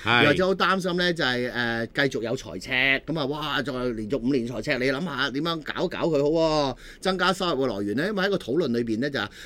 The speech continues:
Speaker 2: 誒，政府賣地收入咪少咗啦，噉然之後呢，如果你係仲係唔擴闊稅基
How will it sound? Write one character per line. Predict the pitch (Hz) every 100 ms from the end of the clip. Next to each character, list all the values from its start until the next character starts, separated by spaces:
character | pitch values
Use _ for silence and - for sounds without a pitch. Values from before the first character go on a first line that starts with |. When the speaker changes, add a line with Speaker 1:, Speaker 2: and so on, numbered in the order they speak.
| -
Speaker 2:
誒， | 151 160
政 | 156 190
府 | 196 190
賣 | 139
地 | 139
收 | 180
入 | 175
咪 | 117
少 | 120 131
咗 | 151 131
啦， | 165 165 165
噉 | 151 185
然 | 127 101
之 | 165
後 | 151
呢， | 160
如 | 101
果 | 147
你 | 151 139
係 | 131
仲 | 117 113
係 | 113 107
唔 | 92
擴 | 147 135
闊 | 131
稅 | 131
基 | 123